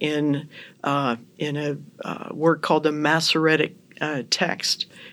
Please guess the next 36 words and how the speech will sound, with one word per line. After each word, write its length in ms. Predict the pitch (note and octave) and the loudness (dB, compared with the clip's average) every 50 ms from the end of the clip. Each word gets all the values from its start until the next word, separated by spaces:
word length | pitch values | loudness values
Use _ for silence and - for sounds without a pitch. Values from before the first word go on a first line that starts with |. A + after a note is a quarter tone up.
| _ _ | _ _
in 200 | - D3+ D3 D3 | -2 0 0 0
Hebrew 440 | C#3+ - E3+ E3 D#3 D#3+ E3 D#3 D3+ | -2 0 2 2 4 4 4 4 4
and 200 | D3 D3 - - | 4 2 0 -2
Aramaic. 640 | D3 D3 D3+ D3 D3+ D3+ C#3+ C3 - - - - - - - - - _ - | 0 0 0 0 0 0 -2 -2 -2 -6 -8 -16 -20 -18 -18 -18 -18 _ -4
And 140 | D3 D3+ | -2 0
that 180 | D3 D3 D3+ D3+ | 2 0 0 -2
contained 480 | - F3 E3+ E3 - F3 E3 E3 D#3+ D#3+ | -2 -4 -2 0 2 2 2 2 2 -2
three 260 | - - F3 F3 F3 | -2 -2 0 -2 -2
parts, 440 | - - D3+ B2 A#2+ - - - - | 0 0 0 0 2 0 -2 -2 -2
which 220 | C3+ C#3 - - | -4 -4 -4 -4
was 200 | D3 C#3 C3+ - | -4 -6 -6 -6
the 120 | - C#3 | -6 -8
Torah, 600 | C3+ - - D3+ D3 D3 D3 C#3 C#3+ F#3 A3 G#3+ - - - - - - - - _ - | -8 -2 -2 0 2 4 4 4 4 2 0 -4 -6 -16 -18 -20 -20 -20 -20 -20 _ -6
the 80 | D3+ | -4
teachings 580 | D3 - - C#3+ C#3 C#3 - - E3+ E3+ E3 F3 | -2 0 0 0 2 2 2 2 2 0 0 0
and 120 | E3+ E3+ | 0 0
the 60 | F3 | 2
law, 440 | E3+ E3+ D3+ C#3+ D3 C#3+ C#3+ D#3 E3+ - - - - - - _ - | 4 4 4 4 4 2 0 0 -4 -12 -14 -20 -20 -20 -20 _ 0
there 120 | - D3+ D3 | 2 2 2
was 160 | C#3+ C#3 - | 2 0 0
the 100 | - C#3 | -2 -4
prophets, 840 | - - - D#3 D3+ D3 D3 - - F#3+ F#3+ F#3 - - - - - - - - - _ _ _ - | -4 -2 2 4 4 4 4 2 0 0 0 0 -4 -4 -4 -6 -8 -12 -20 -20 -20 _ _ _ -2
and 220 | D#3 D#3+ D#3 D#3 D#3 | 0 0 2 4 4
then 180 | D#3 D3+ D#3 | 2 2 2
there 160 | D#3 D3 D3 D3 | 2 0 2 2
were 160 | D3 C#3+ C3+ | 2 0 0
poetry 580 | C#3 - - F3 D#3+ E3 E3 - - E3+ D#3 | -4 0 4 4 4 6 4 2 0 2 0
and 140 | D3+ D3 C3+ | 2 0 0
stories, 640 | - - - - E3 D3+ A#2 A2+ A#2 - - - - - - - - - _ | -2 -2 0 2 2 2 2 2 0 -2 -4 -6 -8 -8 -12 -20 -20 -20 _
which 240 | - D3 C#3 C#3 - | -2 0 0 0 0
were 60 | D3+ D3+ | 0 0
referred 380 | D3+ C#3 - - D3+ C#3+ C#3+ | 0 0 0 0 -2 0 0
to 140 | - - C#3+ | -2 -2 -2
as 160 | B2+ B2+ - | -2 -2 -4
a 40 | C#3 | -6
tanka. 580 | B2 - - D3+ C#3 C3 C3 - A2+ G2 - | -4 -2 -2 -2 -2 -2 -2 -2 -2 -2 -2